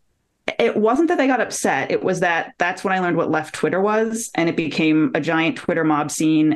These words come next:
and it was very painful to watch the sort of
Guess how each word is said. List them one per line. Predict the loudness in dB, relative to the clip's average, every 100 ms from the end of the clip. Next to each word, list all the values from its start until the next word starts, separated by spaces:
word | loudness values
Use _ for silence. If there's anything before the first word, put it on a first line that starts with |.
| 0
and | 0
it | 0
was | -2
very | -4 -2 -2 -2
painful | -2 0 0 0
to | 0
watch | 0 0 -2 -6 -6
the | -4
sort | -2 0 0
of | -2